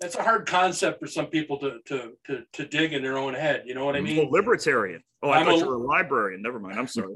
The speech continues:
Speaker 3: Go ahead. I was
Speaker 1: Fuck
Speaker 3: gonna
Speaker 1: is
Speaker 3: ask
Speaker 1: your
Speaker 3: about the
Speaker 1: problem?
Speaker 3: decimal system.
Speaker 1: Jesus Christ. I know the Dewey Decimal System,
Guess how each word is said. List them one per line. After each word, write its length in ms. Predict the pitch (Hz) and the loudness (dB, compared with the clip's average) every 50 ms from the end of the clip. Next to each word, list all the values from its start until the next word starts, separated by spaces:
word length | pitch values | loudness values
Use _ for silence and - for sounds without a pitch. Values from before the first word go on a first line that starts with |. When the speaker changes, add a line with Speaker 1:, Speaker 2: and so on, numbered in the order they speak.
| 107 - | -2 2
Speaker 3:
Go 100 | 147 147 | 2 2
ahead. 220 | 131 135 113 - | 4 2 0 -2
I 160 | - - - | -2 -4 -4
was 100 | 123 117 | -6 0
Speaker 1:
Fuck 140 | - 123 120 | 2 2 4
Speaker 3:
gonna 100 | 117 120 | 6 4
Speaker 1:
is 80 | 117 - | 4 4
Speaker 3:
ask 60 | - | 2
Speaker 1:
your 100 | - - | 0 0
Speaker 3:
about 80 | 120 110 | -2 -2
the 40 | 101 | 2
Speaker 1:
problem? 320 | - - - - - 123 | 2 4 4 4 4 2
Speaker 3:
decimal 180 | - - - 220 | 0 -2 -8 -8
system. 300 | - - 208 170 165 170 | -4 -4 -4 -2 -2 0
Speaker 1:
Jesus 340 | 175 165 160 147 120 113 107 - - - - - _ | 0 0 -2 -2 -6 -10 -16 -14 -14 -14 -16 -14 _
Christ. 320 | 139 139 131 117 - - _ _ _ _ _ _ _ _ - - - | -10 -8 -8 -10 -12 -16 _ _ _ _ _ _ _ _ -14 -8 -2
I 100 | - 147 | -2 2
know 200 | 165 190 220 247 | 4 6 6 8
the 100 | 226 202 | 8 8
Dewey 280 | - 175 175 165 156 151 | 6 8 6 8 6 6
Decimal 400 | 151 143 139 - - 151 131 123 | 4 2 0 0 -6 -8 -10 -8
System, 520 | - - 123 120 - - _ 135 135 _ | -8 -10 -10 -10 -12 -14 _ -18 -18 _